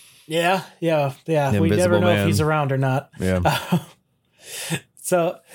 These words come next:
Speaker 1: he's got Herman covered in a sheet as, uh, the family comes rushing in to find out what the loud noise was. He's like, "a-" and at this point, the title was a clue, but I'm like, "Oh,
Speaker 2: Mm-hmm.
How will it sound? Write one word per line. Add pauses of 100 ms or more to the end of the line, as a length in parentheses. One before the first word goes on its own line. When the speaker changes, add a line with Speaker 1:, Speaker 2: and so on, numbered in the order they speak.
(140)
Speaker 1:
he's
got
Herman
covered
in
a
sheet
as,
uh,
the
family
comes
rushing
in
to
find
out
what
the
loud
noise
was. (1400)
He's
like, (760)
"a-"
and
at
this
point, (920)
the
title
was
a
clue,
but
I'm
like, (120)
"Oh,
Speaker 2:
Mm-hmm.